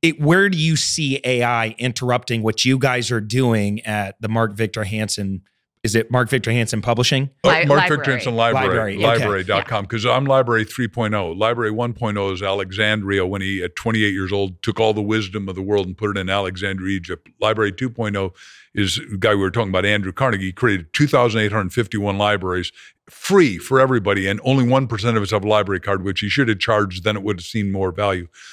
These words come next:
Speaker 2: So we're Library three point oh 'cause we're literally gonna communicate, educate, and share wisdom with the whole world and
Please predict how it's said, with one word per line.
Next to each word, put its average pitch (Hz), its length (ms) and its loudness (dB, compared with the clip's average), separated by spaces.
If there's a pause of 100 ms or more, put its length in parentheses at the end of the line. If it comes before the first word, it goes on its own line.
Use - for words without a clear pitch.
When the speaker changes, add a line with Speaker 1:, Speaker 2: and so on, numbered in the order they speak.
(160)
Speaker 2:
So 131 100 4
we're 147 180 6
Library 127 320 4
three 160 240 0
point 120 240 -2
oh 110 100 0
'cause 104 200 -4
we're 120 160 6
literally 143 400 6
gonna 104 240 -2 (140)
communicate, 120 840 0
educate, 117 600 0
and 101 340 -2
share - 320 2
wisdom 113 420 2
with 98 140 0
the 95 40 0
whole 110 220 4
world 113 320 4
and 95 100 -2